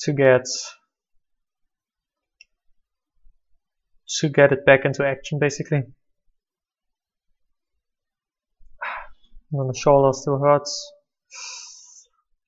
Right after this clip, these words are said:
But that's just part of it. Kings, oh come on now. Pocket kings, baby. Four recreationals in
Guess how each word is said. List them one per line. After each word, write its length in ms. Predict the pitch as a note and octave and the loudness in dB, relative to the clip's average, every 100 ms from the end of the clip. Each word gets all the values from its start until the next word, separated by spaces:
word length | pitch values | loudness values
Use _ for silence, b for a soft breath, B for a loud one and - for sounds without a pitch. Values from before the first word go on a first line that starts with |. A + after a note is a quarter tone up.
| _ _ - - - | _ _ -20 -20 -12
But 120 | D3+ | -6
that's 200 | C#3 - | -6 -6
just 180 | C3+ - | -10 0
part 200 | C#3 C#3+ | 6 6
of 120 | D#3+ | 6
it. 180 | G3+ - - _ _ _ _ _ - | 2 0 -16 _ _ _ _ _ -6
Kings, 360 | - C#4 F3+ - D#3 | 0 0 0 -2 2
oh 240 | D3+ - - | 2 0 -2
come 200 | C#4 F3+ | 0 2
on 240 | A#2+ A#2 A#2 | 2 0 0
now. 340 | B2 E3 F3+ _ _ _ _ _ _ _ _ - | 0 -2 -6 _ _ _ _ _ _ _ _ 4
Pocket 380 | C3 C3 A#3+ A#3+ | 4 4 0 -2
kings, 360 | F3 C3+ - | -2 -2 -4
baby. 520 | - A#2 A2+ A#2 B2 - _ _ _ _ _ _ _ _ _ _ _ _ _ _ _ _ - - - | -4 -2 -2 -4 -6 -12 _ _ _ _ _ _ _ _ _ _ _ _ _ _ _ _ -20 -8 4
Four 240 | C3+ C#3+ | 6 8
recreationals 880 | D3+ D3+ F3+ F#3+ - G#3 G#3+ A3+ A3 | 6 6 6 4 2 -2 -2 -2 -2
in 100 | B3+ | -4